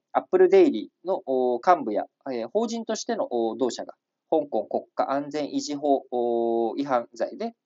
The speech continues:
相次いで起訴され、えー、当局に一部の資産を凍結された状態になっています。えー、その結果、これ以上事業の存続が困難との判断に傾いており、えー、七月一日、えー、来月の頭ですけど、中国共産党創立百年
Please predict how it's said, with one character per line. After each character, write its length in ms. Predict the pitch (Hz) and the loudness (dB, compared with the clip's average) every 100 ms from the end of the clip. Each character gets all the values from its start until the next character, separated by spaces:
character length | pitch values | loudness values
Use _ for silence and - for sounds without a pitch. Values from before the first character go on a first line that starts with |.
| - | 2
相 160 | 202 | 2
次 120 | - | 2
い 40 | - | -6
で 80 | - | -6
起 140 | - | -10
訴 60 | 143 | -8
さ 140 | 202 | -8
れ、 160 | 101 - _ _ _ - | -10 -14 _ _ _ -4
え 140 | 127 | -2
ー、 40 | |
当 160 | 123 175 | 2 0
局 260 | 135 - 135 | 0 -4 -6
に 120 | 185 | -8
一 260 | - 185 | -8 -6
部 120 | 208 170 | -4 -4
の 100 | - | -4
資 80 | |
産 200 | - 151 | -2 -2
を 80 | 208 | -2
凍 140 | - 131 | -6 -6
結 200 | 117 - | -6 -6
さ 100 | 107 | -8
れ 80 | |
た 120 | 104 117 | -6 -6
状 180 | 104 | -6
態 160 | - 131 | -8 -8
に 40 | |
な 80 | 170 | -8
っ 60 | - | -14
て 100 | - | -18
い 80 | - | -18
ま 100 | - | -20
す。 120 | _ _ _ _ - | _ _ _ _ -6
え 80 | 170 | -4
ー、 20 | |
そ 140 | 170 | -2
の 80 | 190 | -2
結 180 | 185 185 | -2 -4
果、 120 | 185 | -4
こ 160 | - 196 | 2 2
れ 80 | 214 | 4
以 60 | |
上 200 | 156 - - | 0 -2 -6
事 140 | 131 | -8
業 180 | 147 139 | 0 0
の 80 | 107 | 0
存 220 | 104 123 | -4 -4
続 160 | 123 123 | -4 -2
が 100 | 127 | -2
困 220 | - 240 | 0 -2
難 120 | 131 - _ - | -4 -8 _ -4
と 100 | 175 | -4
の 80 | - | 0
判 180 | 123 | -2
断 140 | 107 95 | -2 -6
に 80 | - | -6
傾 360 | 104 113 117 | -4 -2 -2
い 80 | 113 | -8
て 140 | - - | -10 -4
お 100 | 190 | -2
り、 140 | 160 - _ _ _ | -2 -10 _ _ _
え 760 | 147 143 139 135 131 131 127 127 | -2 2 2 2 2 2 -2 -8
ー、 40 | |
七 200 | - 170 | -10 -2
月 340 | 147 147 151 139 | 0 0 -4 -20
一 180 | - 156 | -20 -12
日、 300 | 143 139 139 _ 127 | -12 -12 -20 _ -20
え 20 | |
ー、 500 | 120 117 113 113 110 | -18 -16 -16 -16 -4
来 160 | 123 110 | -4 -4
月 180 | 92 | _
の 80 | 98 | _
頭 280 | 95 131 139 | -16 -12 -12
で 100 | 117 | -14
す 80 | _ | _
け 80 | 123 | -20
ど、 140 | 165 151 | -20 -4
中 120 | 170 | -4
国 120 | 131 | -4
共 140 | 143 | -14
産 180 | 139 139 - | -14 -16 -16
党 100 | 123 - | -20 -20
創 120 | 180 | -20
立 180 | 175 _ | -20 _
百 200 | 143 262 | -12 -10
年 120 | 233 | -10